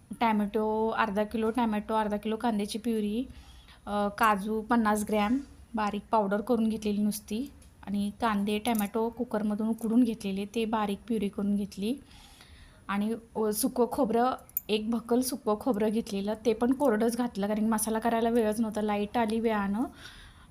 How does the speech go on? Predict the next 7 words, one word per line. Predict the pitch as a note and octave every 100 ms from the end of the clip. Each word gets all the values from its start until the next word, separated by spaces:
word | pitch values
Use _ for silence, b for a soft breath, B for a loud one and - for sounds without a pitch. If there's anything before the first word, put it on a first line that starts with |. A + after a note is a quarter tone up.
| - G#3
गोंधळ | G#3+ F#3 G3
खूपच | G3+ A#3+ A3
झालेला | B3 A3+ G#3 G#3
त्या | G3+
दिवशी. | G#3 G3 A#3+ D#4+ - - - -
अ, | G3+ G3+ G3+ G#3 - - - -
हे | - G#3+ A#3+